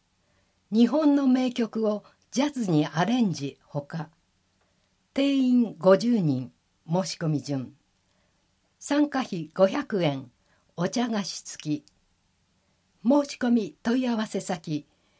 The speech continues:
十月二十一日から二十八日に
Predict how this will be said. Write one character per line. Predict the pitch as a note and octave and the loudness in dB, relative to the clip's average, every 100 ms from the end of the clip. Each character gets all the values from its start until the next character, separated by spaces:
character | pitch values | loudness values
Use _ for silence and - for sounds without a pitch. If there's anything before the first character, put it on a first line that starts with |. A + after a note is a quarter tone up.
| _ _ _ | _ _ _
十 | F3+ C#4 D4 | 0 2 2
月 | C4+ C4+ B3 | 0 -2 2
二 | B3 D4+ | 4 4
十 | A3+ E3+ | 2 2
一 | D3+ D#3 A3 | 0 0 0
日 | G3+ - | 0 -2
か | D#3 | -2
ら | D3 C#3 | 0 0
二 | A3+ G#3+ | 0 0
十 | G3 | -2
八 | B2 C#3+ - F3 | -2 -6 -6 -4
日 | E3+ D#3+ D#3 | -4 -2 0
に | C#3+ | 0